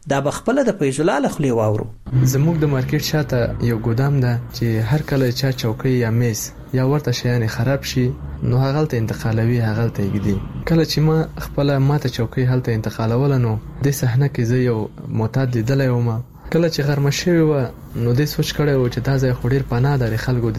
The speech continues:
Speaker 2: دید نه لرې ده. نو راغلی و، قلف یې ماتولو. نو چې کله دې قلف ماتولو، په دې صحنه کې خلکو یې اواز اورېدلی و، ورمنډه کړې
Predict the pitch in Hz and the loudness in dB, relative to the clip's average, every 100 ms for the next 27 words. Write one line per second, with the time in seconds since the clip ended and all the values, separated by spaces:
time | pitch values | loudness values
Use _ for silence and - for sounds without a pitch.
0 | 117 123 113 123 143 127 120 123 - - | 0 0 2 2 2 2 0 -4 -10 -10
1 | - 117 113 127 143 131 127 127 117 - | -2 0 0 2 2 2 2 2 0 -2
2 | 135 127 113 107 104 107 113 120 123 - | -2 0 0 0 0 0 2 2 0 -6
3 | - - - 123 123 127 127 131 127 127 | -16 -12 -2 2 2 2 0 0 2 2
4 | 123 - - - 160 147 156 - 175 160 | 0 -6 -10 0 2 2 0 0 -2 0
5 | 135 127 139 147 131 135 139 127 120 143 | -2 0 2 2 2 0 0 0 2 2
6 | - 131 113 - - - - 135 147 143 | 2 -2 -2 -8 -12 -8 -6 -2 0 0
7 | 143 123 120 143 135 120 120 123 120 117 | 0 2 2 2 2 2 0 0 0 0
8 | 113 - - - - 123 120 127 127 175 | -2 -4 -10 -16 -4 0 2 2 0 2